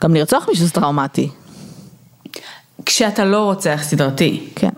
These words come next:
Speaker 2: כשרוצח סדרתי שמונע מאיזשהו צורך פנימי, מבצע רציחה, אה, שמיועדת לענות לו על הצורך הזה, זה לא אירוע טראומטי
Speaker 1: אמת.
Speaker 2: <laughs> עבורו. אה, ועל כן קצת פחות מסתדר.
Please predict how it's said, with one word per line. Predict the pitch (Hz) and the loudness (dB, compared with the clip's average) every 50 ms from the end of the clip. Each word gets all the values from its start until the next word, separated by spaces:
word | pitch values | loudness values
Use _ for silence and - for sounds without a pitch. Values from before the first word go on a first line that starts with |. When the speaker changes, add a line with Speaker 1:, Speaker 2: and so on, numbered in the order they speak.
| - | -4
Speaker 2:
כשרוצח | - - - 165 147 160 160 - 294 311 294 - | -2 0 2 2 2 2 2 2 2 0 0 0
סדרתי | - 226 185 170 165 160 160 - 202 190 156 151 | -2 0 0 0 0 0 0 0 0 2 2 2
שמונע | 151 - - 151 147 147 156 170 185 196 202 | 0 2 2 4 4 4 4 4 2 0 0
מאיזשהו | 190 170 160 170 175 175 - - 127 | 0 0 0 0 0 0 0 -2 -2
צורך | 123 - - 185 180 196 190 190 - - | -2 0 0 2 2 2 0 0 -4 -6
פנימי, | - - 160 147 139 139 143 160 214 247 202 165 - - - - - - - - | 0 2 4 4 6 6 6 6 4 4 2 0 -4 -8 -16 -20 -20 -20 -2 4
מבצע | 165 151 143 135 135 127 - - 202 208 220 190 | 6 6 6 6 2 -2 0 0 0 2 2 0
רציחה, | 156 147 - - - - 147 - - - 285 254 208 247 - - - - - - - - - - - - - - - - | -2 -4 -4 -4 -4 -2 -2 0 0 0 0 0 -2 -2 -6 -10 -16 -20 -20 -20 -20 -20 -20 -20 -20 -20 -20 -12 -2 2
אה, | 156 151 143 139 139 | 2 4 4 4 2
שמיועדת | 131 - 156 151 151 147 143 120 - - 180 190 185 185 185 | 2 2 2 4 4 4 2 2 0 0 0 0 0 -2 -2
לענות | 160 131 131 135 135 139 151 175 196 196 196 - - - | -2 0 0 0 2 2 2 2 0 0 -2 -4 -2 2
לו | - 147 135 120 | 2 4 4 2
על | 123 123 | 2 -2
הצורך | 110 - - - - 240 247 302 330 294 - - 175 | -4 -4 -6 -2 0 2 2 2 2 0 -2 -2 -2
הזה, | 156 143 147 147 139 143 147 151 147 - - - - - - - - - - - _ - - | -2 0 2 0 0 0 -2 -4 -8 -12 -18 -20 -20 -20 -20 -20 -20 -20 -20 -20 _ -6 -2
זה | - 165 - 214 233 | 0 2 2 2 2
לא | 262 302 339 339 359 | 2 2 2 2 2
אירוע | 339 247 180 160 165 | 0 0 0 -2 -4
טראומטי | 156 156 - 131 135 139 135 135 - - 240 214 180 | -4 -4 -2 -2 0 0 2 0 0 0 0 0 0
Speaker 1:
אמת. | 160 151 - 175 - - - - 226 - - | 0 0 0 -2 -2 -4 0 0 0 0 0
Speaker 2:
<laughs> | - - - - | -8 -16 -8 -2
עבורו. | - 170 160 160 170 160 147 165 151 151 - - - - - - - - - - - - - - - - _ _ - | -2 -2 0 0 0 0 2 0 0 -2 -4 -10 -16 -18 -18 -14 -12 -10 -10 -12 -14 -18 -20 -20 -20 -20 _ _ 2
אה, | 156 151 147 143 139 139 135 | 4 4 6 6 4 2 2
ועל | - 165 196 226 233 | 2 0 0 0 0
כן | 349 339 330 320 294 | 0 0 2 0 -2
קצת | - - - - 392 359 370 - | -2 -6 -2 0 0 0 0 -4
פחות | - 262 - - 240 233 - | -4 -2 0 0 0 2 2
מסתדר. | 214 196 - - 160 156 151 - | 0 0 2 0 2 2 2 2